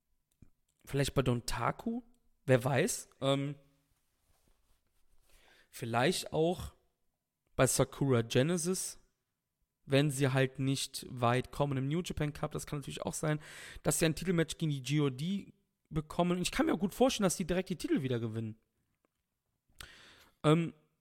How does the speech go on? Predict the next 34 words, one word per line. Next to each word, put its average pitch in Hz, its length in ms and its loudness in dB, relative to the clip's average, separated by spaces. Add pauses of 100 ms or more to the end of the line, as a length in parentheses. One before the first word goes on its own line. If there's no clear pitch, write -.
(1120)
ich 165 140 0
sag 214 160 6
mal 208 140 2
so, 175 340 0 (1120)
dass 170 220 2
ein 170 200 0 (100)
Titel, 185 380 2
vor - 160 0
allem 147 120 2
ein 135 120 2
Tag-Team-Titel, 147 580 -2
schnell 165 460 0
wechselt, - 380 0
ist, - 180 -4
finde 277 240 -2
ich, - 100 -6
gar 240 120 0
nicht 269 180 -2
mal 226 100 0
so 202 100 -2
schlimm. 208 200 -4
Das 151 100 -2
finde 214 200 -4
ich - 120 -6
eher 190 160 0
sogar 185 180 0
interessant. 143 680 -4 (280)
Vor - 180 -2
allem 185 220 2
Ding, 190 220 0 (1200)
w-, 139 300 -4
wenn 170 260 6
das 180 220 0
jetzt - 520 -2